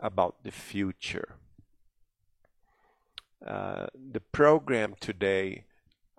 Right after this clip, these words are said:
are going to focus on this book, A Caminho da Luz, in English.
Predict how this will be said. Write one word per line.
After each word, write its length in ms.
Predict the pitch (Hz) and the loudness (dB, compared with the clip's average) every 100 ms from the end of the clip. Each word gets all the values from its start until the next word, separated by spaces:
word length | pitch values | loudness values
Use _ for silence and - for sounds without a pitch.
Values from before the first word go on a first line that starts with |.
| - | -10
are 140 | 104 | -8
going 380 | 104 95 107 104 | -4 0 0 -2
to 120 | - | -6
focus 720 | 101 - 117 113 - 117 107 - | -10 -2 2 2 2 -4 -6 -10
on 400 | - 101 98 95 95 | -4 -4 -2 -6 0
this 260 | 127 123 | 0 0
book, 420 | - 143 - - - _ _ - | 2 2 2 -6 -16 _ _ -4
A 120 | 98 | -4
Caminho 640 | - 101 95 95 117 107 | -2 -4 -4 -4 -4 -4
da 140 | 95 90 | 0 0
Luz, 580 | 90 101 139 147 - - _ _ _ - | 0 0 0 -2 -10 -16 _ _ _ -12
in 280 | 160 104 107 | -8 -4 -2
English. 680 | 120 123 120 123 - - | -2 -4 -6 -6 -6 -10